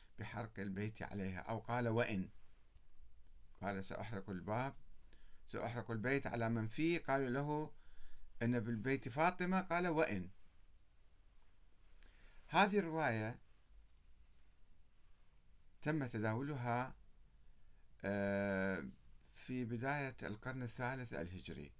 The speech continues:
وأول من رواها هو ابن أبي شيبة الكوفي في كتابه المصنف، وقد توفي هذا الرجل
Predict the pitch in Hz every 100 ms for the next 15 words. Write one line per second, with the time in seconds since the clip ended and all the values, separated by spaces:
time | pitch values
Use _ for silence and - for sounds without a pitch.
0 | - - - - - - - - - -
1 | - - - 110 147 147 127 123 113 113
2 | 120 131 123 120 120 117 - - - -
3 | - 110 110 110 113 - - 113 107 -
4 | 101 101 131 131 101 120 - 98 - 135
5 | 127 - 101 104 - - - - - -
6 | - - - 104 - 123 117 117 117 95
7 | 90 - 85 78 73 - - - - -
8 | 110 127 139 - 113 127 127 104 127 151
9 | 175